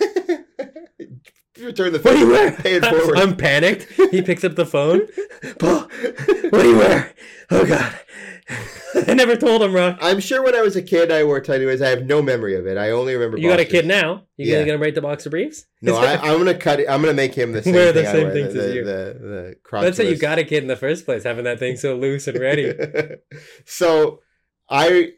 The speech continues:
Speaker 2: remember the boxer, the exact same thing. I can't imagine for the life of me putting a pair of boxers on now.
Speaker 1: Oh, no, it'd be horrible.
Speaker 2: Sometimes boxer briefs feels like too much under my pants.
Speaker 1: You're becoming a briefs guy, man. You're gonna be like a dad.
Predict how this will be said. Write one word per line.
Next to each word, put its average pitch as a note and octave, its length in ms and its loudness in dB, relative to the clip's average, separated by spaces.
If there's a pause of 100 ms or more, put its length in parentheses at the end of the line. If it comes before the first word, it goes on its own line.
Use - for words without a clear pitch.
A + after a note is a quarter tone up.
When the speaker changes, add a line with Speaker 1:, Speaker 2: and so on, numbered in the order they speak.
Speaker 2:
remember C#3+ 480 0 (140)
the A2+ 240 -20 (180)
boxer, C3 420 0
the C3+ 100 0
exact C3 320 -2
same A#2+ 200 -2
thing. A#2+ 360 -4
I D#3+ 140 0
can't E3+ 380 -4
imagine A2 720 -4
for G#2 100 -10
the G2+ 80 -4
life F#2+ 180 -2
of G2 60 -16
me F2+ 180 -8 (220)
putting G#2+ 340 -2
a G2 40 -6
pair G2 220 -8
of F#2+ 60 -12
boxers F#2 400 -12
on E2+ 200 -14
now. E2 240 -16 (560)
Speaker 1:
Oh, E3 120 0
no, D#3+ 80 0
it'd C3+ 120 -4
be C3+ 60 -4
horrible. D3+ 240 -2
Speaker 2:
Sometimes D4+ 300 0
boxer G#3 380 -4
briefs D3 460 -6
feels A2 280 -6
like G2 140 -10
too A#2 120 -8
much F#2+ 220 -10
under F#2 180 -12
my F2+ 120 -16
pants. F2+ 220 -14
Speaker 1:
You're G3+ 100 0
becoming D#4+ 340 -2
a C4 60 0
briefs C4 300 -4
guy, F3+ 200 -4
man. C3+ 180 -4
You're E3 100 -4
gonna F#3 100 -4
be G#3+ 60 -4
like G3+ 120 -6
a E3+ 60 -4
dad. E3 400 -8